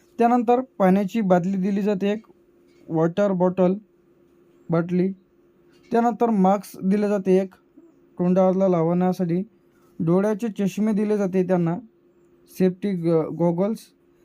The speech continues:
त्यानंतर सेफ्टी जॅकेट, म्हणजे जे की एक जॅकेट दिलं जातं त्यांना. त्यानंतर सेफ्टी शूज, सेफ्टी बूट त्यांना दिला जातो,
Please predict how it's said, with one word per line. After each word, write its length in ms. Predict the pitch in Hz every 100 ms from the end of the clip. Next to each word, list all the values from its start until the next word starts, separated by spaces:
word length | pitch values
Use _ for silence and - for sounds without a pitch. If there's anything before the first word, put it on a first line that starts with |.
| _
त्यानंतर 580 | 226 233 240 208 - 226
सेफ्टी 600 | 220 - 202 - - 233
जॅकेट, 460 | 190 202 196 185 143 _ _ -
म्हणजे 440 | 175 196 202 220 233 _ _ _ _ 180
जे 80 | 196
की 100 | 233
एक 140 | 240
जॅकेट 380 | 185 190 185 214
दिलं 260 | 196 214 208
जातं 260 | 196 202
त्यांना. 280 | 190 170 175 226 _ _ _ _
त्यानंतर 380 | 196 226 226 240
सेफ्टी 500 | - 202 190 - 240
शूज, 280 | 190 226 214 - - -
सेफ्टी 320 | 180 190 190
बूट 280 | 214 185 202 - -
त्यांना 200 | 202 208
दिला 240 | 185 190
जातो, 320 | 196 185 196